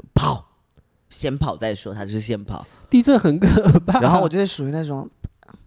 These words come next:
Speaker 1: 应该再一下下就好了吧。
Speaker 2: 地震。
Speaker 1: 然后站在那边这样子。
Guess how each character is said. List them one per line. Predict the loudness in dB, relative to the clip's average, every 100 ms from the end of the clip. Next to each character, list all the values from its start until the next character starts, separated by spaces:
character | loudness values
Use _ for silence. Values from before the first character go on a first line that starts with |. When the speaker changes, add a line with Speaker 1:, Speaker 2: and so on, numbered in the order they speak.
| _
Speaker 1:
应 | -8
该 | -4
再 | -2 -2
一 |
下 | -4 -6
下 | -6
就 | -6 -6
好 | -6
了 | -8
吧。 | -6 -8 -8 -16 -20 -20 0
Speaker 2:
地 | 2
震。 |
Speaker 1:
然 | 2
后 |
站 | 2 4 2
在 | 0 0
那 | 0
边 | 0 -2 -4 -8
这 | -12
样 |
子。 | -10